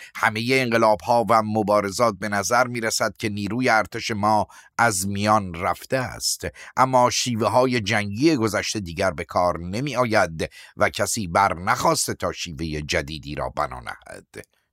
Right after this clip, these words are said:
هیچ چیز افتخارآفرین‌تر از بنا نهادن قوانین و ساختارهای جدید برای یک مرد نیست. وقتی همه کارها استوار شد و نشان بزرگی به خود گرفت،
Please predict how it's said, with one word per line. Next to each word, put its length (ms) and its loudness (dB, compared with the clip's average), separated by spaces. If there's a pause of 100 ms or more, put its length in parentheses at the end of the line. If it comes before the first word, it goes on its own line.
(420)
هیچ 300 0
چیز 400 0 (320)
افتخارآفرین‌تر 1500 2
از 300 2
بنا 280 4
نهادن 580 0
قوانین 720 0 (260)
و 80 4
ساختارهای 960 0
جدید 760 -2
برای 300 2
یک 360 -10
مرد 360 -4
نیست. 520 -10 (280)
وقتی 280 0
همه 380 2
کارها 640 2
استوار 480 2
شد 380 -2 (320)
و 140 4
نشان 480 4
بزرگی 500 4
به 80 0
خود 240 -4
گرفت، 380 -4